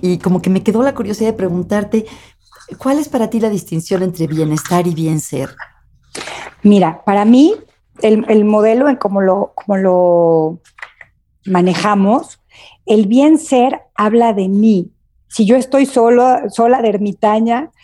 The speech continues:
Speaker 1: Ujú.
Speaker 2: si yo me lavo los dientes, si yo medito, si yo hago lo que me toca hacer, es, es la parte conmigo,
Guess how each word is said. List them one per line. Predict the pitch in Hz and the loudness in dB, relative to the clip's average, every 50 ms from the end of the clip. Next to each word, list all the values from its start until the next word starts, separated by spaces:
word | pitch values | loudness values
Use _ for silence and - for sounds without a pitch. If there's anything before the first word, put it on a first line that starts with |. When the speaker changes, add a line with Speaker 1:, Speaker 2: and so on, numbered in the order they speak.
| - _ _ _ _ | -20 _ _ _ _
Speaker 1:
Ujú. | 165 160 | -16 -16
Speaker 2:
si | - - 220 202 | -8 -4 -4 -2
yo | 175 214 233 233 247 | 0 2 2 2 2
me | 254 262 269 262 247 240 220 202 202 _ _ _ _ | 2 2 2 2 2 0 0 -2 -6 _ _ _ _
lavo | - 226 233 240 240 240 | 0 2 2 2 2 0
los | 233 214 - - | 0 -2 -4 -4
dientes, | 214 226 226 220 226 220 220 233 220 214 220 - - _ _ _ _ _ | -2 -2 0 0 -2 -4 -4 -4 -4 -4 -6 -10 -16 _ _ _ _ _
si | _ - - - 214 202 180 | _ -14 -10 -8 -8 -8 -8
yo | 180 226 233 233 233 233 240 240 247 247 247 240 233 233 233 226 220 208 208 | -4 -2 0 2 2 2 2 2 2 2 2 2 0 0 -2 -2 -2 -4 -4
medito, | 208 202 196 196 175 226 247 240 - _ - 214 202 202 208 - _ _ _ _ _ _ | -6 -6 -6 -4 -2 -2 -2 -2 -4 _ 0 0 0 0 -2 -6 _ _ _ _ _ _
si | - - - 202 190 180 | -20 -10 -8 -8 -6 -6
yo | 170 175 208 202 202 202 202 202 202 202 202 202 196 190 190 185 180 175 175 170 170 _ _ _ _ _ _ | -2 0 2 2 4 4 2 2 2 2 2 2 2 2 2 2 2 2 0 -2 -4 _ _ _ _ _ _
hago | - 196 202 202 190 214 226 226 220 | -4 -2 -2 0 0 0 2 2 4
lo | 214 196 180 208 | 2 2 0 -2
que | 202 190 | -6 -6
me | 180 185 | -6 -6
toca | 170 - - 226 226 226 226 247 233 214 | -6 -2 -2 -2 -2 0 -2 -2 -2 -2
hacer, | 208 - - 220 214 226 226 | -2 -4 -4 -2 0 0 0
es, | 220 233 226 - _ | 0 -2 -4 -6 _
es | - 240 - - _ _ | -8 -8 -8 -8 _ _
la | 220 214 208 208 | 0 0 0 -2
parte | - 285 302 - - 359 - | -4 -4 -4 -4 -8 -10 -8
conmigo, | - 240 220 214 214 220 226 247 254 240 190 202 190 196 247 285 | -6 -6 -4 -2 -2 0 0 2 2 0 0 0 -2 -2 -4 -8